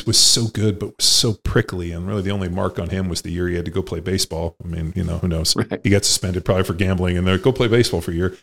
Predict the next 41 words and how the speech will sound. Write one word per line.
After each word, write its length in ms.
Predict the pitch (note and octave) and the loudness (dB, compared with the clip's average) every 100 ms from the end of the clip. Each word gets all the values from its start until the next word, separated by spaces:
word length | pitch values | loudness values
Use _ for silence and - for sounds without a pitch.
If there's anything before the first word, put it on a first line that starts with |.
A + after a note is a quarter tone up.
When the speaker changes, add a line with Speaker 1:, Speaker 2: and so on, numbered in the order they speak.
| - | 0
Speaker 1:
he 80 | F3 | 2
went 140 | G3 | 2
and 60 | D#3+ | 0
fucking 260 | G3 F3+ E3+ | 0 2 4
played 180 | G3 | 6
and 80 | F3+ | 4
crushed 260 | G#3 G#3 - | 2 0 -2
it. 140 | D#2 | -2
Speaker 2:
Yeah. 80 | - | 0
Speaker 1:
I 40 | G#2+ | 2
mean, 160 | G2 F#2 _ _ - | 2 0 _ _ 0
you 100 | G2+ | 2
know, 240 | G#2 B2 - | 4 0 0
<laughs> 40 | |
like, 380 | A2 - - - | 0 6 6 6
Speaker 2:
Yeah. 200 | G2+ - _ - | -2 -2 _ 0
Speaker 1:
and 140 | A#2 | 2
then 100 | B2+ | 4
goes 160 | A#2+ A#2 | 4 4
back 240 | B2+ A#2+ | 4 4
and 260 | A2+ G#2 A2+ | 2 0 -2
crushes 320 | B2+ A2 A2 | 0 2 0
basketball. 600 | A#2+ G#2+ - - F#2 F2 | -2 -2 -4 -4 -6 -4
So, 400 | - G#2+ G#2 G2 | -2 -2 -2 -6
uh, 440 | - G2+ F#2 - - | -10 -14 -12 -12 0
yeah, 240 | A2+ G#2 | 4 4
like, 320 | F#2 F#2+ F2+ G2+ | 2 -2 -4 -4
that's 320 | G2+ - - | -2 0 0
my, 500 | F#2+ F#2+ F#2 F2+ E2+ _ - | 2 2 2 0 -6 _ 0
that's 220 | G#2+ - | 2 2
my 140 | F#2+ - | -4 -4
<laughs> 80 | - | -6
deal 260 | F#2 G#2 F2+ | -2 -2 -2
with, 180 | F2 G#2+ | -4 -4
like, 240 | F#2 - _ _ _ | -4 -6 _ _ _
the 80 | F#2+ | 0
goat 300 | F2 G2+ G2 | 4 4 4
and 120 | F#2+ F#2 | 0 -2
everything. 540 | F#2 - F#2+ F#2+ F#2+ | -2 -4 -4 -4 -6
And, 280 | G#2 F2+ F2 | -6 -2 -2
uh, 240 | F#2 F2 | -2 -4